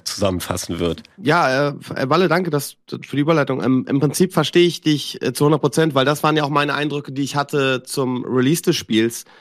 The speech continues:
Speaker 2: dass man bedingt durch, äh, Marketing, bla, bla, muss man ja schon sagen, irgendwie gedacht hat, „Ey, das wird jetzt Open-World-mäßig Next Level.“ Und, ähm, hab dann aber Gott sei Dank, dadurch, dass,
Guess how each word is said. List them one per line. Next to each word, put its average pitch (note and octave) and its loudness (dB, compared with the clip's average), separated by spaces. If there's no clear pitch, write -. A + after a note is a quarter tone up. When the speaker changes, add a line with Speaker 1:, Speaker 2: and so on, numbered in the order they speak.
Speaker 2:
dass A#2+ -2
man B2 2
bedingt B2+ 0
durch, A#2+ 4
äh, A#2 0
Marketing, B2 0
bla, B2+ 6
bla, C3 2
muss C3 -4
man B2 0
ja A#2 2
schon A#2+ -4
sagen, A#2 0
irgendwie B2+ -2
gedacht B2 -2
hat, A#2+ 0
„Ey, B2 0
das A#2+ -2
wird - -4
jetzt - -4
Open-World-mäßig B2 0
Next C3+ -6
Level.“ C3+ 0
Und, A#2+ 4
ähm, A#2 0
hab C#3+ -2
dann D#3 0
aber D3+ 0
Gott D3+ -2
sei - -10
Dank, D3 -2
dadurch, C3+ -4
dass, B2+ -6